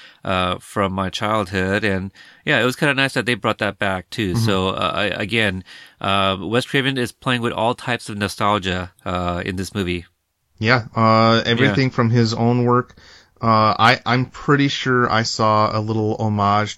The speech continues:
Speaker 2: to Evil Dead Two because he and Sam Raimi always dropped hints of the other directors' works in their own movies. Uh,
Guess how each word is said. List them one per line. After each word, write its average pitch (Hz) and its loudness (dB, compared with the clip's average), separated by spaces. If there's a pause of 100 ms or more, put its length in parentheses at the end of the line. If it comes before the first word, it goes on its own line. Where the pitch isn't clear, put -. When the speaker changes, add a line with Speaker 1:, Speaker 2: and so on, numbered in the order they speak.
(120)
Speaker 2:
to 104 -2
Evil 107 -2
Dead 98 -4
Two 107 -4
because 98 -2
he 123 -2
and 107 -2
Sam 104 -2
Raimi 104 -2 (420)
always 110 0
dropped 101 -2
hints - -4
of 101 -4
the 104 -2
other 101 0
directors' 98 -4
works 98 -6 (100)
in 107 -4
their 95 -2
own 98 -2
movies. 107 -4 (640)
Uh, 104 0